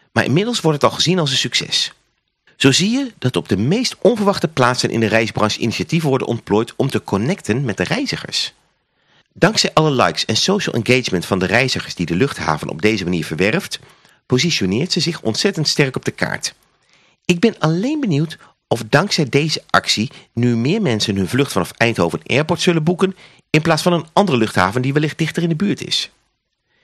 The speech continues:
In december tweeduizend twaalf heb ik al een instructievideo gemaakt over het instellen van Google Authorship. Als je dit op een correcte wijze hebt geïmplementeerd, dan verschijnt jouw foto naast de zoekresultaten in Google.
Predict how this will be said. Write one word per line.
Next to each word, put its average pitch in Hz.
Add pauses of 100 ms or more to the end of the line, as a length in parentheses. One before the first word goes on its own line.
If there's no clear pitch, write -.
(240)
In 180
december 233
tweeduizend 185
twaalf 78
heb 113
ik 151
al 165
een 160
instructievideo 151
gemaakt 107
over 104
het -
instellen 151
van 107
Google 131
Authorship. - (1600)
Als 185
je 180
dit 147
op 139
een 139
correcte 214
wijze 151
hebt 127
geïmplementeerd, 120 (280)
dan -
verschijnt 214
jouw 175
foto 143
naast 143
de 151
zoekresultaten 113
in 107
Google. 69